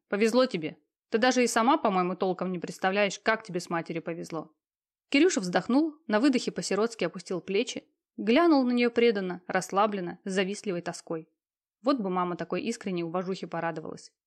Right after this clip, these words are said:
Хотя было что-то неприятное в этой его искренности. Ладно бы парень и впрямь сиротой был, а так, при живых и здравствующих родителях, проживающих свою трудную малозарплатную жизнь в забытом богом поселке Сергеевка, что находится в трех часах езды на электричке.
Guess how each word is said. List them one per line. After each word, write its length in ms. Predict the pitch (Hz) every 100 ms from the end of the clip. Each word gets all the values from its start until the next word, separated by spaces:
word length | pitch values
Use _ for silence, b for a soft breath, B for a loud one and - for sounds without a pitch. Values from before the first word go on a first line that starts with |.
| _ _
Хотя 560 | - 220 220 311 285 294 _ _ _ _ _ 214
было 320 | 254 311 262
что-то 280 | - 269 240
неприятное 600 | 226 247 277 262 175 170
в 40 |
этой 200 | 175 190
его 160 | 196 240
искренности. 640 | 233 - 175 175 - - _ _ _ -
Ладно 300 | 226 240 233
бы 100 | 190
парень 320 | 190 214 196
и 40 | 190
впрямь 280 | - 208 180
сиротой 420 | - 196 202 175
был, 220 | 151 160 -
а 80 |
так, 360 | - 226 233 - _ _ _ -
при 140 | 214
живых 340 | 208 220 254
и 40 | 190
здравствующих 580 | 175 220 226 185 - 185
родителях, 580 | 180 226 - 180 -
проживающих 520 | - 208 226 220 214 196
свою 200 | 202 190
трудную 340 | 220 208 190
малозарплатную 800 | 185 180 190 185 202 202 190 185
жизнь 300 | 208 190 180
в 20 |
забытом 420 | 190 196 202 185
богом 300 | 180 185 180
поселке 420 | 180 180 202 -
Сергеевка, 640 | - 190 185 233 - 165 160 _
что 220 | - - 226
находится 320 | 226 226 196
в 80 | -
трех 180 | 208
часах 300 | - 208 190 202
езды 260 | 185 202
на 80 | 190
электричке. 640 | 180 175 220 233 - -